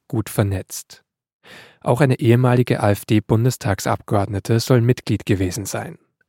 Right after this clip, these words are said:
Der Generalbundesanwalt ermittelt derzeit gegen neunundsechzig Personen der sogenannten Gruppe Reuß. Siebenundzwanzig davon sitzen in Untersuchungshaft.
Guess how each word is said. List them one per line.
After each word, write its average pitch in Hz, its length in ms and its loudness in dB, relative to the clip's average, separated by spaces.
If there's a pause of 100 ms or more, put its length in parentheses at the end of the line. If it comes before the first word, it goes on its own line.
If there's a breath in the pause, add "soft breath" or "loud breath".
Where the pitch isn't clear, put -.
(520 loud breath)
Der 104 100 -2
Generalbundesanwalt 101 1200 2
ermittelt 117 440 0
derzeit 117 440 2
gegen 110 260 0
neunundsechzig 104 760 2
Personen 101 640 2
der 101 80 0
sogenannten 98 680 -2 (100)
Gruppe 104 320 0
Reuß. 101 580 -4 (540 loud breath)
Siebenundzwanzig 113 720 2
davon 117 400 0
sitzen 110 400 -2
in 113 140 -4
Untersuchungshaft. - 1040 -6